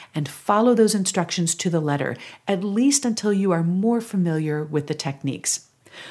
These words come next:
But don't limit yourself to the recipes that come in that little booklet that came with your unit.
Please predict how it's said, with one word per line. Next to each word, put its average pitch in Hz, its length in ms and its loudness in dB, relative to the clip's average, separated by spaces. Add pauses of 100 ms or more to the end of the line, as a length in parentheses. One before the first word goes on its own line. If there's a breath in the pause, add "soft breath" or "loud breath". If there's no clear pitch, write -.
(160 loud breath)
But 175 460 4
don't 226 360 2
limit 226 240 2
yourself 165 380 0
to 185 100 -4
the 180 80 2
recipes 160 500 2
that - 180 -2
come 156 260 0
in 170 100 2
that 160 240 -2
little 175 200 2
booklet 151 580 -4
that - 160 -12
came 180 300 0
with 170 180 0
your 156 100 0
unit. 160 480 2